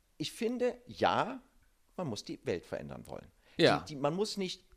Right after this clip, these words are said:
Speaker 1: in jedem Satz zur Revolution aufrufen,
Speaker 2: Nö, man
Speaker 1: aber du brauchst eine Stellung zum Leben,
Speaker 2: Und es
Speaker 1: die
Speaker 2: gibt,
Speaker 1: du
Speaker 2: es
Speaker 1: rüberbringen
Speaker 2: gibt,
Speaker 1: willst.
Speaker 2: äh, momentan auch Comedians, die, äh,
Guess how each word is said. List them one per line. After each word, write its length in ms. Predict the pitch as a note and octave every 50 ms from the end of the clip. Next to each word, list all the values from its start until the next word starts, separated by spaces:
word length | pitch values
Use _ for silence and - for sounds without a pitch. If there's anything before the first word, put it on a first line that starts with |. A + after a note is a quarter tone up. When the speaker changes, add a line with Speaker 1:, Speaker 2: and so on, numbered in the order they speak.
| _ _ -
Speaker 1:
in 120 | C#3+ B2+
jedem 340 | B2 C3+ F3 G#3+ A3 G#3 F#3+
Satz 300 | - C3+ D3 - - -
zur 100 | D3+ B2
Revolution 560 | B2+ B2+ B2+ A2+ A#2 - - - A#3+ C#4+ C#4
aufrufen, 460 | - D2 - - - - - E3+ E3
Speaker 2:
Nö, 140 | B2+ G2+ E2+
man 200 | D#2+ F2 F#2+ G#2+ A#2+ - - F#3
Speaker 1:
aber 200 | F3+ C#3+ C#3+ D#3
du 140 | D#3 D#3 C#3+
brauchst 560 | A2+ - - - C3 D3+ - - - - - _ -
eine 120 | A2+ A2
Stellung 440 | - - - B2+ C#3 E3+ F3 E3+ -
zum 160 | - C#3 A2+
Leben, 380 | G2+ G2 G#2 B2+ D3+ G#3 G#3+ -
Speaker 2:
Und 140 | D3 D3+ -
es 160 | D3 C3+ -
Speaker 1:
die 60 | D3+
Speaker 2:
gibt, 280 | D3+ G#3 A#3+ D3 C#3+ D#3
Speaker 1:
du 220 | E3 F3 F3+ F#3+ - - _ _ _
Speaker 2:
es 20 | -
Speaker 1:
rüberbringen 400 | B2 - F#2 - - - F#2 F2+
Speaker 2:
gibt, 140 | D3+ E3 D#2
Speaker 1:
willst. 280 | C#2+ - - - - _ - -
Speaker 2:
äh, 280 | - D2+ D2 - - -
momentan 800 | C3 B2 A#2+ B2 B2+ C3+ D3+ E3 F3 D#3 D3+ D3+ C#3 D3 D#3+ F3+
auch 240 | - - D#3+ D#3+ -
Comedians, 880 | - - D#3 D#3 C#3+ C#3 D3 D#3 D#3 F3+ F#3+ G#3 G#3 G3+ - - - -
die, 440 | - C#3+ D#3+ E3 E3+ F3 F3 F3 - - -
äh, 760 | B2+ C3 C3 C3 C3 C3 C3 C3 C3 C3 B2+ B2+ A#2 -